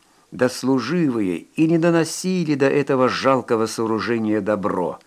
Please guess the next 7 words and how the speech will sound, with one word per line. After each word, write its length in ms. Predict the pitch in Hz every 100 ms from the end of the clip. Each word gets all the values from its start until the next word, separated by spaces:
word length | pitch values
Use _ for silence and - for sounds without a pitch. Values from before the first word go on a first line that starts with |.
| _ _ _ _
Сами 560 | - - 127 127 117 117
же 140 | 107
потом 420 | 107 110 107 101
долбили, 800 | 90 90 71 - 165 180 123 80 - _ _ _ _
лопатами 640 | - 73 110 123 117 110 107
скребли 560 | - - 101 78 113
вокруг, 720 | 104 95 - 90 175 165 -